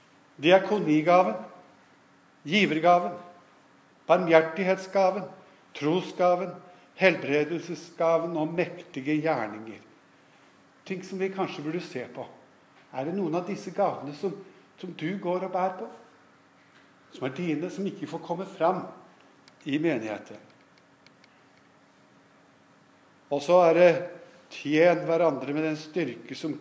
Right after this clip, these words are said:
Gud gir.» Og kommer han inn på hvordan finne og bruke disse gavene da. Se, les og lær. Hva trekkes du imot?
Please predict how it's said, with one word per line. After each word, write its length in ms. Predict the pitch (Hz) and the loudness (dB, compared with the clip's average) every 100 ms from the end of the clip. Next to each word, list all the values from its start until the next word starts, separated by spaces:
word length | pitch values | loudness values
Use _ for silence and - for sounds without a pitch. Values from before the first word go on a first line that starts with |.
| - | -4
Gud 340 | 143 165 170 - - _ _ _ _ _ 123 | 0 0 -4 -14 -18 _ _ _ _ _ -12
gir.» 400 | 123 139 101 - - _ _ _ _ _ _ _ _ _ _ _ - _ | -6 -4 -6 -12 -20 _ _ _ _ _ _ _ _ _ _ _ -20 _
Og 160 | 135 131 | -10 -2
kommer 320 | 147 151 147 | 0 2 4
han 160 | 156 151 | 4 2
inn 160 | 143 | 0
på 140 | - 170 - - - - _ _ _ - - _ _ 131 | 0 0 0 -14 -18 -20 _ _ _ -20 -20 _ _ -4
hvordan 340 | 139 156 156 | 0 0 -2
finne 320 | - 180 113 139 | -4 -8 -4 -6
og 100 | 160 | -4
bruke 380 | 180 - - 196 | -8 -8 -10 -12
disse 240 | 196 208 | -12 -6
gavene 320 | 190 175 175 | -4 -4 -6
da. 100 | 180 175 - - _ _ _ _ _ _ | -10 -12 -18 -20 _ _ _ _ _ _
Se, 300 | - - 180 208 - - - _ _ _ _ _ _ _ _ _ _ _ _ | -20 -4 0 0 -2 -14 -20 _ _ _ _ _ _ _ _ _ _ _ _
les 380 | 135 165 208 202 - - - _ _ _ _ _ _ | 2 2 2 -2 -12 -20 -20 _ _ _ _ _ _
og 220 | 170 165 | 0 2
lær. 380 | 135 131 147 113 - - - _ _ _ _ _ _ _ - | 4 2 2 -2 -14 -20 -20 _ _ _ _ _ _ _ 2
Hva 140 | 143 160 | 2 2
trekkes 380 | 190 160 135 131 | -2 -6 -6 -6
du 60 | 147 | -4
imot? 460 | 147 170 - - | -2 -2 -4 -10